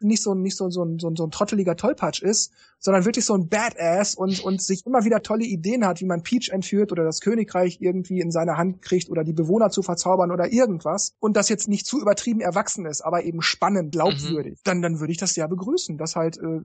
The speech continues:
Speaker 1: jede Folge so sozusagen immer so ein Stück aufeinander aufbaut. Also sowa-, sowas kann ich mir gut vorstellen oder in Comicform oder so.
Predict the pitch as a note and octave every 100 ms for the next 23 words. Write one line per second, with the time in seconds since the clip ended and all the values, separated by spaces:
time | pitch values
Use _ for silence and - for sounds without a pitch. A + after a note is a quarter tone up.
0 | E3+ F3+ E3 B3 C#4+ - A3 B3 A3+ A#3
1 | A3 G3 G3+ G3+ G3+ G3+ A#3+ G#3+ G3+ A#3+
2 | G#3+ G#3 G3+ G3+ G#3 G3+ A3 - C#3+ -
3 | - - E3+ E3+ E3 G3+ A#3 G3 A#3 -
4 | A3+ A3 A3 A#3 - C4 - D#3 D#3 D#3+
5 | E3 A3+ G#3 - C3+ C3 C#3+ C#3+ D3+ D#3